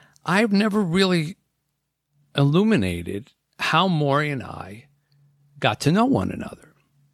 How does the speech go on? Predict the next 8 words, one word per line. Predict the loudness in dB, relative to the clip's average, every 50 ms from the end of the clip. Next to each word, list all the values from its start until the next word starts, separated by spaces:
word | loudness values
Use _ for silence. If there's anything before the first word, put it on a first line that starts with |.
| _ _ _ _ -2
and | 0 0 2 2 2 0 -2 -2
why | -2 0 2 2 2 2 2
it | 0 0 0
became | -2 -4 -2 0 0 0 2 2
the | 0 0
kind | -2 -2 -2 0 0 0
of | 0 0
relationship | -2 -2 -2 -4 -6 -8 -8 -10 -8 -8 -6 -6 -6 -8 -12